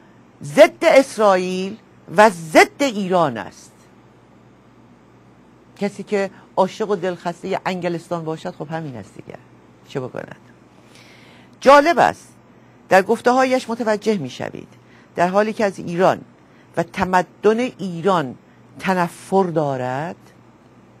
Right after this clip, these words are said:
به ایران می‌رود. اون سنگ اندازی به شیطان تمدن فرهنگ بزرگی است،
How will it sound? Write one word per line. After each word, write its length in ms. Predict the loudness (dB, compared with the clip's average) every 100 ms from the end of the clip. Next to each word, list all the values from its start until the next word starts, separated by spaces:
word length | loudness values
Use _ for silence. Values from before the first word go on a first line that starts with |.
| _ _ -20 -20 -20 -20 _ -2
به 80 |
ایران 320 | -2 0 0 0
می‌رود. 520 | -2 -2 -4 -4 -8 -8
اون 280 | -10 -8 -14 -20 _ _ _ _ _ _
سنگ 360 | -6 -2 -2 0
اندازی 500 | 0 2 0 0 -6
به 120 | -8
شیطان 580 | -6 -8 -6 -6 -6 -8
تمدن 420 | -8 -6 -6 -8 -8
فرهنگ 460 | -6 -4 -6 -8
بزرگی 600 | -10 -10 -8 -10 -10 -14
است، 220 | -16 -20